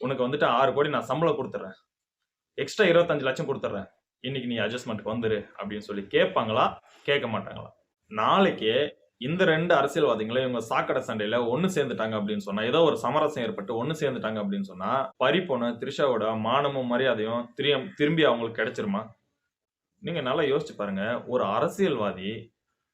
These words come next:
மெயின்ஸ்ட்ரீம் மீடியால உக்காந்துட்டு ஒரு பொண்ணை பத்தி இப்ப இந்த அளவுக்கு பேசுறாங்க அப்படின்னு சொன்னா,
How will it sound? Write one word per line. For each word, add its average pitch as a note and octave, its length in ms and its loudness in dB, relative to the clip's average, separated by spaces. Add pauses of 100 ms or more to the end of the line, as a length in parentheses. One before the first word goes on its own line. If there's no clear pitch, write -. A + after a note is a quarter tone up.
(320)
மெயின்ஸ்ட்ரீம் E3+ 440 0
மீடியால C3+ 300 2
உக்காந்துட்டு G#2+ 540 -2 (420)
ஒரு - 340 -4
பொண்ணை G#3+ 260 2
பத்தி C#3+ 240 -2
இப்ப A2+ 220 -8
இந்த C#3+ 220 0
அளவுக்கு D3+ 280 2 (120)
பேசுறாங்க B2+ 280 -2
அப்படின்னு G2+ 220 -4
சொன்னா, G2 400 -4